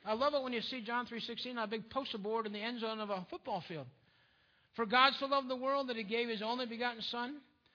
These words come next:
that whosoever believeth in him shall not perish but have everlasting life." What does that say?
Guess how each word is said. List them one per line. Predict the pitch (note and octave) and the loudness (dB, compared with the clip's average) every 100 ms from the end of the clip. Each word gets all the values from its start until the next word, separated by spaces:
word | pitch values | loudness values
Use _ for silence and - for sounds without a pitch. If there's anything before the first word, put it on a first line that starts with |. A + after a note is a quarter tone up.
| _ _ - | _ _ -4
that | A3+ | 0
whosoever | B3+ C#4+ C#4+ C#4 | 2 4 4 6
believeth | C4+ B3 C#4 C4+ | 4 4 2 2
in | B3+ | -2
him | B3 C4+ | -2 -4
shall | - B3 | -4 -2
not | B3 - | -4 -2
perish | D4+ C#4 G#3+ | -2 -2 -2
but | A3 | -4
have | A3+ | -4
everlasting | A#3 A#3 A3 G#3 A3 | -4 -2 -4 -4 -6
life." | A#3+ G#3+ | -8 -8
What | A#3 B3 | -6 -6
does | B3 | -4
that | - | -2
say? | B3+ | -2